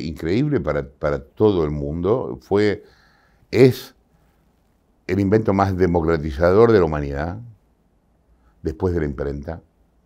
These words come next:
Eh, y lo que está haciendo es que están sintetizando varios medios ahí.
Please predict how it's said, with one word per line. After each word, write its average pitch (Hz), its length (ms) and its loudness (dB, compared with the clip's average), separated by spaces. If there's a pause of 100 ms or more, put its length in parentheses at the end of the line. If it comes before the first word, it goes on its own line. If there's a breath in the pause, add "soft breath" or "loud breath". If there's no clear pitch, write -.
(1400)
Eh, 98 640 4
y 104 200 0
lo 98 100 0
que 92 60 -4
está 131 140 -2
haciendo 160 340 0
es 156 60 -2
que 98 100 -6
están 127 260 0
sintetizando 104 960 -4
varios 101 320 0
medios 98 460 -4
ahí. 101 360 -4